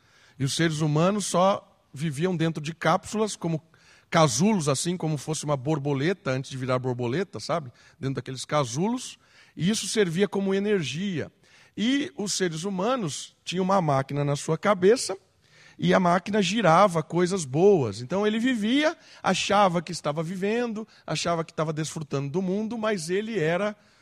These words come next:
um, apenas um, um ser preso dentro de um, de um, de um casulo. E Matrix era, é, era, é, essa, essa máquina que dominava os seres humanos.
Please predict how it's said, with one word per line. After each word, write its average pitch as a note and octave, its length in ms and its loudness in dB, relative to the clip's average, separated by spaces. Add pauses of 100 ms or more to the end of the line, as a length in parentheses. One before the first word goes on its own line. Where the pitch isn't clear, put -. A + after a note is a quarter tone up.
(160)
um, F#3+ 520 -4
apenas F#3 640 -2
um, F3+ 480 -4 (400)
um E3 100 -2
ser F#3+ 300 0
preso F3 440 0
dentro D#3+ 300 -6
de D3+ 100 -6
um, E3+ 240 -6
de C#3+ 120 -6
um, C3 340 -6 (420)
de C3+ 120 -4
um D#3 80 0
casulo. D3 880 -2 (800)
E F3+ 80 0
Matrix G#3+ 920 0 (320)
era, F#3 540 4 (240)
é, F3+ 320 0 (180)
era, F#3 380 4
é, F#3 260 2
essa, F#3+ 560 2 (520)
essa F#3 340 2
máquina F#3 800 4
que E3 260 -10 (120)
dominava G3 840 4
os E3+ 120 -4
seres D3+ 320 -6
humanos. B2+ 420 -4